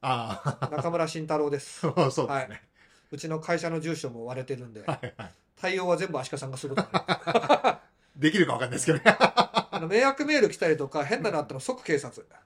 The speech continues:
Speaker 1: うんうん。
Speaker 2: で、あの、ちゃんと弁護士先生連絡して即警察ですね。
Speaker 1: うんうん。
Speaker 2: その方がいいと思いますね。
Speaker 1: うんうんうん。
Speaker 2: うん。まあ、来ないと思いますよ。
Speaker 1: <laughs>
Speaker 2: うん。
Speaker 1: まあ、もし来たらね。
Speaker 2: うん。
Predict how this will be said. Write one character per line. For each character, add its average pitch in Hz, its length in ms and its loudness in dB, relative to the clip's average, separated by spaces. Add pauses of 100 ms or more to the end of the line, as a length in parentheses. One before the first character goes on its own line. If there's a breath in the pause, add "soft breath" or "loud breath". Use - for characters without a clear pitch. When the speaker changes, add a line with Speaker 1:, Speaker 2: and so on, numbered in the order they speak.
(160)
Speaker 1:
う 151 60 -8
ん 135 180 -10
う 120 40 -12 (100)
ん。 - 40 -14
Speaker 2:
で、 202 100 -2
あ 180 60 -2
の、 175 100 -4
ち - 60 -4
ゃ 202 60 0
ん 196 40 -4
と 185 60 -12
弁 180 180 -8
護 185 100 -6
士 180 60 -12
先 185 140 -6
生 165 140 -4
連 143 120 -8
絡 147 180 -8
し - 20 -14
て 160 60 -14
即 - 140 -12
警 127 140 -12
察 117 240 -16 (200)
で 113 140 -14
す 101 100 -20
ね。 113 80 -18
Speaker 1:
う 104 40 -16
ん - 40 -14
う - 20 -14
ん。 - 20 -14
Speaker 2:
そ 151 80 -12
の 147 80 -8
方 139 60 -8
が 104 80 -8
い 101 160 -14
い 95 40 -10
と 90 100 -20
思 85 100 -20
い - 20 -20
ま - 40 -20
す - 60 -20
ね。 - 60 -20 (200)
Speaker 1:
う - 20 -18
ん 117 40 -12
う - 20 -12
ん 104 200 -14
う - 100 -12
ん。 90 40 -14
Speaker 2:
う - 100 -14
ん。 92 140 -20 (1120)
ま 151 80 -10
あ、 - 20 -14
来 175 100 -8
な 208 100 -2
い 123 60 -6
と - 80 -18
思 107 80 -16
い 135 40 -12
ま 143 40 -14
す - 120 -16
よ。 - 60 -18 (100)
Speaker 1:
<laughs> - 1200 -6
Speaker 2:
う 123 60 -14
ん。 104 100 -16 (880)
Speaker 1:
ま 196 100 -4
あ、 190 40 0
も 208 100 0
し 208 100 -6
来 - 80 -18
た 113 100 -8
ら - 100 -18
ね。 131 180 -18
Speaker 2:
う 131 40 -18
ん。 110 140 -16